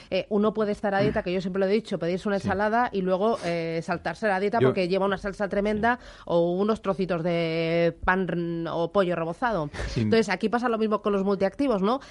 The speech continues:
Speaker 1: El ahorrador tendrá que tener, no sé si un asesoramiento de diez, eh, porque si no, él mismo, o sea, es que es muy complicado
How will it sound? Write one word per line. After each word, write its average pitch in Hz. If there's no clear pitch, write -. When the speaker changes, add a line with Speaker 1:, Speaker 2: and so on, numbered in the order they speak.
Speaker 1:
El 190
ahorrador 180
tendrá 180
que 214
tener, 214
no 190
sé 208
si 214
un 208
asesoramiento 185
de 175
diez, 220
eh, 175
porque 196
si 190
no, 220
él 220
mismo, 240
o -
sea, -
es -
que 247
es 214
muy 254
complicado 233